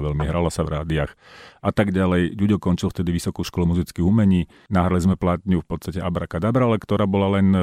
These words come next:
prebratými vecami, čiže to nemalo nejaký význam taký, že to neboli ako naše hitovky. A potom prišlo k platni, ktorá sa volala, že Hex, bez názvu, a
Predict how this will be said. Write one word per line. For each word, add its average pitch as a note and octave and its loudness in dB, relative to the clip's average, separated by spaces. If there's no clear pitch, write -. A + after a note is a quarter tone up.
prebratými G2 0
vecami, F2 0
čiže F2 -6
to F2 0
nemalo E2+ 2
nejaký E2 0
význam E2 0
taký, E2 -4
že D#2+ -6
to F2 -2
neboli E2 0
ako E2+ -2
naše D#2+ -2
hitovky. G#2 -2
A - -18
potom G#2 0
prišlo G2 -2
k - -20
platni, F2+ 0
ktorá F2 -2
sa F2 -2
volala, D#2+ 0
že D#2+ -2
Hex, F#2+ -4
bez D#2+ -4
názvu, G2+ 2
a F2 -2